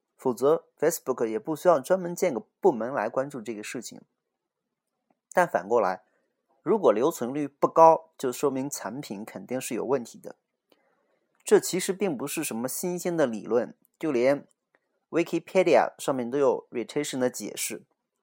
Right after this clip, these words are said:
Customer retention is more than giving the customer what they expect. It's about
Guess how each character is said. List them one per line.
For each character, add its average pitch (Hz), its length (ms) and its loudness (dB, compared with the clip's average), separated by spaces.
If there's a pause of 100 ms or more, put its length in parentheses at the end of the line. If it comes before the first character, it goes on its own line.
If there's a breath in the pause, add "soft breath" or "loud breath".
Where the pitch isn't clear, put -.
(440)
Customer 147 640 2
retention 139 680 0
is - 160 -6
more 127 300 6
than 127 400 2
giving 147 380 -2
the 113 120 0
customer 127 560 0
what 113 280 -2
they 123 380 -2
expect. - 960 0 (640)
It's - 240 -2
about 135 480 6